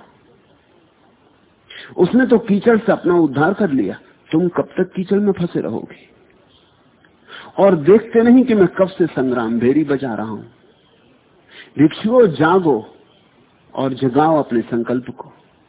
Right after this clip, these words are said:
वह हाथी भी कर सका, वह अति दुर्बल बूढ़ा हाथी भी कर सका, क्या तुम न कर सकोगे? मनुष्य होकर, सबल होकर,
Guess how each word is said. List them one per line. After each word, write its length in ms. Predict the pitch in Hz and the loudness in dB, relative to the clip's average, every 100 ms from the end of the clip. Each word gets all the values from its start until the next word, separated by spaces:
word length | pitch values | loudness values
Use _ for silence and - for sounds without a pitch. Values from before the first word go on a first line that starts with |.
| _ _ _ _ - - | _ _ _ _ -20 -6
वह 260 | 147 226 208 | 2 4 6
हाथी 340 | 160 160 190 | 4 2 2
भी 160 | 180 220 | 4 4
कर 200 | 240 214 | 2 -2
सका, 380 | 208 208 180 180 - _ _ _ _ _ _ _ _ - | -2 -6 -6 -10 -20 _ _ _ _ _ _ _ _ -8
वह 140 | 185 240 | 2 2
अति 360 | - 226 254 | 2 0 2
दुर्बल 440 | 240 196 214 247 247 | 4 6 8 6 4
बूढ़ा 440 | 170 170 196 214 | 6 8 8 8
हाथी 340 | 175 156 156 151 | 6 2 2 2
भी 180 | 165 | 2
कर 180 | 233 233 | 2 0
सका, 360 | - 208 185 165 _ _ _ - - - | -2 -8 -10 -14 _ _ _ -20 -20 -8
क्या 120 | - 196 | -2 0
तुम 320 | - 208 240 | 2 2 4
न 40 | |
कर 180 | 262 262 | 4 2
सकोगे? 560 | - 277 262 190 110 - _ _ _ _ _ _ _ _ _ - | 2 0 0 -2 -8 -18 _ _ _ _ _ _ _ _ _ 0
मनुष्य 420 | 123 170 196 - | 2 4 2 0
होकर, 360 | 131 107 - 80 | -4 -4 -6 -10
सबल 440 | - - 117 135 | -10 -8 -4 -2
होकर, 340 | 143 117 - | -4 -6 -10